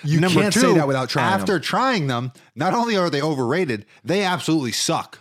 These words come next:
Speaker 1: But what if you had one and it was the best thing you ever had? Like, what I'm saying is
Speaker 2: I knew that they
Speaker 1: you
Speaker 2: had
Speaker 1: were
Speaker 2: no.
Speaker 1: a liar.
Speaker 2: My point, <laughs> no, I never said, "Wow, I ate them
Speaker 1: Is
Speaker 2: and I hated
Speaker 1: coffee
Speaker 2: them."
Speaker 1: overrated?
Speaker 2: No.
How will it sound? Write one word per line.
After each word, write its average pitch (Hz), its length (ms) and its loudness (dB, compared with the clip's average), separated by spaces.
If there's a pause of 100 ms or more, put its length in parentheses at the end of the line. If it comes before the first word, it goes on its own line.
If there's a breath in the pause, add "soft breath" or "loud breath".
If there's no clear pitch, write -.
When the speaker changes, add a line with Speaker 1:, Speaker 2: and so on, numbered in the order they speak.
Speaker 1:
But 180 240 0
what 175 260 2
if 247 160 -2
you 190 80 2
had 151 340 -2
one 120 240 0
and 131 80 -4
it - 20 -6
was 127 120 -6
the 120 80 -8
best 147 260 -6
thing 143 120 -2
you 139 100 0
ever 127 160 -2
had? 151 320 -2
Like, 131 100 -2
what 165 140 2
I'm 175 140 0
saying 196 480 0
is 139 80 0
Speaker 2:
I 190 160 2
knew 202 300 2
that 226 120 0
they 170 140 0
Speaker 1:
you - 20 4
Speaker 2:
had 233 220 4
Speaker 1:
were 196 160 2
Speaker 2:
no. 202 100 2
Speaker 1:
a - 20 2
liar. 147 540 0
Speaker 2:
My 180 180 0
point, 165 500 -2
<laughs> - 0 -
no, 208 200 2
I 202 260 2
never 226 280 0
said, 202 200 -2
"Wow, 185 140 2
I 143 140 2
ate 190 240 -2
them 175 100 0
Speaker 1:
Is 139 120 2
Speaker 2:
and 135 60 -2
I - 80 0
hated 180 120 4
Speaker 1:
coffee 170 160 2
Speaker 2:
them." 190 80 4
Speaker 1:
overrated? 135 500 0
Speaker 2:
No. 208 260 -2